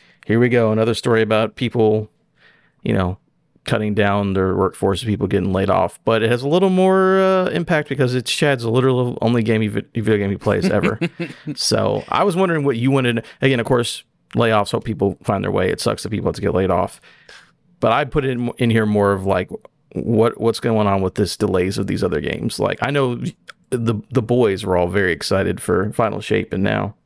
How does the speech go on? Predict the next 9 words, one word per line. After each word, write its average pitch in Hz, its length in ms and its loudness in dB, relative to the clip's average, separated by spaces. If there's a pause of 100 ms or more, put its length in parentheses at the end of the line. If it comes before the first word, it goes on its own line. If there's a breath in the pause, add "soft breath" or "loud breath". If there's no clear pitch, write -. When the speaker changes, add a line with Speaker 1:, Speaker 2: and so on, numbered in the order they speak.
(480 soft breath)
Speaker 1:
things 98 220 -2
are 98 140 0
all 101 120 0
askew. 104 460 -4 (640 soft breath)
Speaker 2:
Yeah, 135 480 -4
it's, 165 640 -6
they're 185 300 0
kind 254 300 -2
of, 247 320 -6